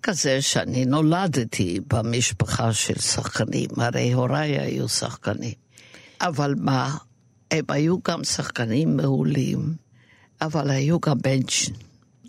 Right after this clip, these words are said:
אנשים. והדבר הראשון שאני לקחתי, זאת אומרת, בלי מודעות,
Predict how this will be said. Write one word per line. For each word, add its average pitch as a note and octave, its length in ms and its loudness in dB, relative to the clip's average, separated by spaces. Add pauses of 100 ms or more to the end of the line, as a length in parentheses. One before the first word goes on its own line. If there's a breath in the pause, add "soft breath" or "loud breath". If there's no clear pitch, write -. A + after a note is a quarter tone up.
אנשים. - 500 0 (640 soft breath)
והדבר F#3 640 0
הראשון B3+ 800 2
שאני C3 440 0
לקחתי, A2 840 -2 (320)
זאת B2+ 300 -2
אומרת, C3 420 0
בלי D#3 440 2
מודעות, C3 800 0